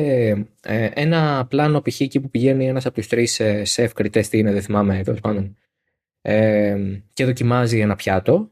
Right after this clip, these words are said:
βλέπουμε ένα πλάνο τον σεφ που δοκιμάζει και ένα πλάνο τον διαγωνιζόμενο που περιμένει την απάντηση.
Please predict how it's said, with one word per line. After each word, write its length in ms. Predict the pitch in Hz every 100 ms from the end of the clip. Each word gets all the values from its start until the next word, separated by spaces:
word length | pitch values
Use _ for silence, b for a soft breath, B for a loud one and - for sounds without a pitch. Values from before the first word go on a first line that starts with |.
| _ _ _ _
βλέπουμε 480 | - 170 165 98 92 -
ένα 340 | - 139 196 190
πλάνο 680 | - 160 151 123 95 98 _ _
τον 180 | - 117
σεφ 260 | 110 143 -
που 100 | 120
δοκιμάζει 560 | 104 107 101 101 127
και 140 | 160 151
ένα 180 | 185 185
πλάνο 640 | 135 131 139 175 214 - _
τον 160 | 156 147
διαγωνιζόμενο 640 | 147 131 127 131 170 196
που 100 | 196
περιμένει 360 | 180 165 185 208
την 140 | 196
απάντηση. 560 | 190 190 117 - -